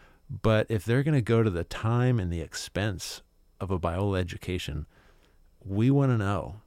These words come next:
uh, that when they graduate, they're not just getting a diploma, they're gonna have walked in the way of Jesus with their professors and with their fellow students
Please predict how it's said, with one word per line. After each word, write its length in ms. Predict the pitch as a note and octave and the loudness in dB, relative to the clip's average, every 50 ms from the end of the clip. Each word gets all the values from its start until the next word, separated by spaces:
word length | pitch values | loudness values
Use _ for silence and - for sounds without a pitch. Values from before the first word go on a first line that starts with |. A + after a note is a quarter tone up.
| _ _ _ - | _ _ _ -8
uh, 180 | F2 F2 E2+ E2 | -6 -4 -4 -2
that 160 | F2 F#2 F#2 | -4 -4 -2
when 180 | F#2 F#2+ G2+ G2 | -2 -2 0 0
they 140 | G2+ A2 | 0 0
graduate, 540 | G#2 G#2+ G#2+ G#2+ A2 A2 G2+ F#2 D#2+ D#2+ E2+ | 0 0 2 2 2 0 0 0 -2 -2 -2
they're 120 | F2+ F2+ F#2+ | -2 -2 0
not 140 | G2+ G2+ | -2 -2
just 160 | - - - - | -4 -6 -8 -8
getting 200 | G2+ F2+ F2+ F2 | -6 -6 -4 -4
a 40 | D#2+ | -4
diploma, 480 | D2+ D2+ - - - G2+ G2 F#2 F2+ | -6 -4 -4 -2 -2 0 0 -2 -2
they're 180 | E2 F#2+ F#2+ A2 | 0 0 0 0
gonna 180 | A2 A#2+ A2 F#2+ | 0 -2 -2 -2
have 280 | F2+ G2+ F2+ E2+ - - | -2 -4 -4 -6 -8 -10
walked 560 | G#2+ G2 F#2 E2+ F2 F2 F#2 F2 - - - - | -10 -8 -4 -2 -2 -2 -2 -2 -6 -12 -10 -6
in 80 | G2 F#2 | -6 -4
the 60 | F2+ | -4
way 160 | F2 F2 F2 | -4 -4 -4
of 100 | F2 E2 | -4 -6
Jesus 520 | - - F#2 F2+ E2+ - E2+ E2+ E2+ - - | -6 -4 -4 -4 -4 -4 -6 -8 -8 -8 -8
with 120 | E2+ E2 | -8 -6
their 120 | - D#2+ D2+ | -6 -6 -6
professors 580 | - - E2 - B2+ B2 A2 - B2 A2 F#2 | -6 -6 -4 -2 -2 -2 0 0 0 0 0
and 80 | F#2+ F#2+ | -2 -4
with 120 | F#2+ F2 - | -6 -6 -8
their 100 | E2+ E2 | -8 -6
fellow 260 | - F2+ E2 E2 D#2+ | -4 -4 -4 -4 -6
students 480 | D#2 - - G#2 G2 F#2 F2 E2+ - | -6 -6 -4 -2 -2 -2 -4 -6 -8